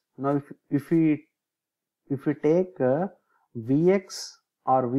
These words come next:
Y or V Z to be the unit length vector along X Y Z direction, then we can, we, we know that V X dot V X is equal to V Y dot V Y is equal to V Z dot V Z equal to one.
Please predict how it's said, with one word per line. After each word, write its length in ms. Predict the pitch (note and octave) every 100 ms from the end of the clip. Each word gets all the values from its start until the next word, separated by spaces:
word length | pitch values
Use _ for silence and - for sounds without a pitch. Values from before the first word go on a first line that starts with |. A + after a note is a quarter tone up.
| D#3+
Y 260 | D#3+ F3+ F3+ D#3+
or 180 | C3+ A#2+
V 240 | C3+ C#3
Z 120 | B2 A#2 C3+ - _ _ _ D3+
to 100 | D3
be 220 | D3+ D#3
the 360 | C3 C#3 F3+ -
unit 480 | C#3 D3+ F3+ F3+
length 300 | D3 C#3+ D3 -
vector 420 | C3 B2+ - D3
along 400 | C3+ B2 B2+ B2
X 260 | A#2 - -
Y 160 | B2+
Z 240 | A#2+ A#2+ A2
direction, 640 | A2 G#2+ G#2 - A2+ E3 _ _ _ _ -
then 220 | C3 D3
we 100 | D3
can, 220 | C#3+ D3 -
we, 260 | G2 C#3
we 240 | D3 C3+ C#3+
know 240 | C#3+ D#3
that 260 | D3 D#3+ E3+ B2
V 220 | B2 C#3+
X 160 | D3 _
dot 180 | D3 C#3+
V 200 | C3+ C3+
X 340 | C#3+ - - - -
is 180 | B2 C3
equal 360 | C3+ C3+ B2+ B2+
to 200 | E3 - _ _ _ _ _ _ B2
V 260 | A#2+ C3+
Y 200 | C#3 D3
dot 320 | C#3 C#3 C3 B2+
V 160 | B2+
Y 260 | B2 C3 C3 _ _
is 140 | B2 B2+
equal 260 | B2+ C#3
to 80 | C3+
V 200 | A#2+ B2
Z 240 | B2 C#3 C3
dot 200 | B2+ A#2
V 120 | A#2+
Z 120 | A#2+ A#2+ A#2
equal 300 | A2 A2 A#2+
to 80 | D3
one. 260 | B2 G#2